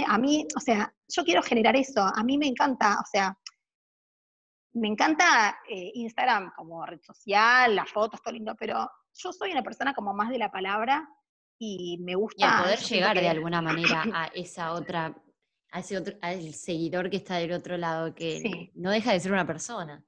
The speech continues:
Speaker 1: Re, eh, me encanta, y lo estoy recontra disfrutando, por eso te digo,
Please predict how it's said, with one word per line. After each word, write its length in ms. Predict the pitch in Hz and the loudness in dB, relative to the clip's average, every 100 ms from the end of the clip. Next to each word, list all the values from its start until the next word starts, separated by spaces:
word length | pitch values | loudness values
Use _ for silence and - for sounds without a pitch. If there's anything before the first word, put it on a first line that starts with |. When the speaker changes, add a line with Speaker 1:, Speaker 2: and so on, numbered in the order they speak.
| _ _ _ _ _ _ | _ _ _ _ _ _
Speaker 1:
Re, 460 | 240 208 165 - - - | -4 0 0 -2 -8 0
eh, 380 | 196 170 165 226 | 0 0 -4 -6
me 120 | 196 | -6
encanta, 520 | 185 190 180 170 170 240 | 0 0 0 -4 -6 -4
y 120 | 214 | -2
lo 80 | 196 | -2
estoy 280 | - 240 233 | 0 2 4
recontra 440 | 220 220 233 254 | 4 4 4 6
disfrutando, 500 | 233 233 202 196 196 | 4 2 0 2 2
por 120 | 220 | -2
eso 160 | 226 233 | 0 2
te 80 | 202 | 6
digo, 360 | 190 180 170 | 6 4 0